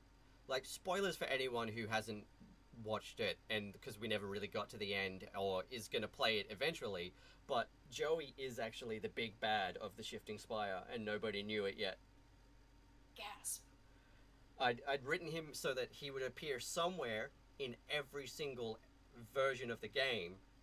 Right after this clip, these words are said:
Speaker 1: The
Speaker 2: Yeah.
Speaker 1: players just had to find him, and he loves to heckle the players as they're going through and tries to convince them to, you know, when they get to the top and everything, they can get this, get this magic thing and help him get out of the castle and,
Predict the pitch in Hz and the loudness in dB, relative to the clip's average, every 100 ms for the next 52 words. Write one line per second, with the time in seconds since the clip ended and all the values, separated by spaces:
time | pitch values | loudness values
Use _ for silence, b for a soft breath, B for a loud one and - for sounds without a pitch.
0 | - 180 247 123 117 131 120 110 - 139 | -4 6 6 6 2 -2 -4 -4 -2 2
1 | 143 151 95 98 107 - b b - 127 | 2 2 -2 -4 -10 -18 b b 0 0
2 | 127 135 120 - - - 139 107 113 135 | 2 0 -2 -2 2 2 2 -2 -2 0
3 | 120 107 107 101 - 107 101 98 - - | 2 0 -2 -4 0 0 2 -2 -8 -14
4 | - - - - - - 151 139 131 - | -12 -12 -18 -18 -16 2 6 6 2 2
5 | 170 123 113 113 120 151 131 165 - 139 | 4 4 2 0 2 2 2 -2 -4 -4
6 | 117 139 147 - 107 98 110 - - - | -2 -4 -6 -2 -2 -2 -8 -16 -20 -20
7 | - - - - 139 117 117 127 117 110 | -20 -20 -12 -4 -2 -2 -4 0 2 2
8 | 123 123 127 131 - 123 - 156 135 - | 2 2 2 0 0 -6 0 4 4 2
9 | 131 120 113 113 123 107 107 107 123 120 | 2 2 2 0 0 0 0 -2 -2 0
10 | 123 120 113 - - - B B - 170 | 0 0 -4 -8 -16 -20 B B -4 -2
11 | 151 151 127 190 185 151 - 147 120 107 | 0 -2 2 4 4 0 -2 2 2 2
12 | 104 107 113 113 147 143 131 120 123 - | 0 -2 -2 2 2 2 0 0 0 4
13 | 113 - - 143 117 131 151 151 151 123 | 4 4 0 -2 -2 -2 4 4 4 0
14 | 113 110 101 98 101 | 0 0 -2 -2 -8